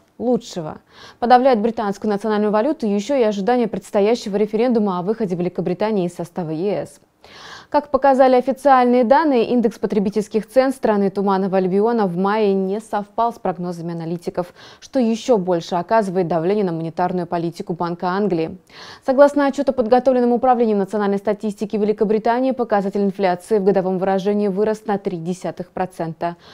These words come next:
что не совпало с оценкой экспертов, которые предполагали рост на четыре десятых процента. Тот же результат продемонстрировал индикатор в месячном выражении. Индекс потребительских цен в мае вырос на две десятых процента,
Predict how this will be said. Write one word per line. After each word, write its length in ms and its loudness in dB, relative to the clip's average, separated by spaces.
что 220 0
не 160 2
совпало 460 -2
с 60 -8
оценкой 360 -2
экспертов, 520 -4
которые 300 -2
предполагали 600 0
рост 320 2
на 160 2
четыре 380 -2
десятых 440 -6
процента. 600 -4
Тот 160 0
же 80 4
результат 480 2
продемонстрировал 760 2
индикатор 480 2
в 80 -2
месячном 480 -2
выражении. 720 -2
Индекс 220 -4
потребительских 640 -6
цен 240 0
в 80 -4
мае 260 0
вырос 320 -2
на 140 -2
две 260 -4
десятых 440 -4
процента, 580 -2